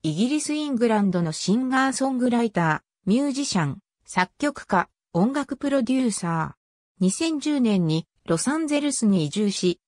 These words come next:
以降アメリカでの活動が中心。サウサンプトン出身。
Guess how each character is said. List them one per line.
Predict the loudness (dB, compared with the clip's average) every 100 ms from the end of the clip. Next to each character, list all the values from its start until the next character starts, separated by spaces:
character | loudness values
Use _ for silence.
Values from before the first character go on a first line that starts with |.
| _
以 | -4
降 | 0 2 4
ア | 2
メ | 2
リ | 0
カ | -2 0
で |
の | 2 0
活 | -4 -4 -2
動 | 0
が | 2 0
中 | 0 -2
心。 | 2 2 2 -2 _ _ _ -6
サ | 0 0
ウ | 0
サ | -4
ン | -6
プ | -6
ト | 0 0
ン | 2
出 | -2 -4
身。 | -4 -4